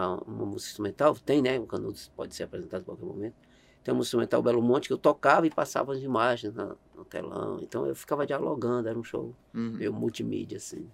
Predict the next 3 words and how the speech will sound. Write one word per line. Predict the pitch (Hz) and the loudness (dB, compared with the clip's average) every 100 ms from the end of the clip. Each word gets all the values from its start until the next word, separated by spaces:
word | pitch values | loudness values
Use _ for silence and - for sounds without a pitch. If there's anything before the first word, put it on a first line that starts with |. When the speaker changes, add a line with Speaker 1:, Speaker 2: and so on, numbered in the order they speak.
| _ _ _ - _ _ _ | _ _ _ -20 _ _ _
Speaker 2:
Entendi. | - - - - - _ _ _ _ - - | -14 -12 -12 -16 -20 _ _ _ _ -20 -4
É, | 131 - - | 2 2 2
é, | - 147 143 135 127 120 | 8 8 10 10 10 6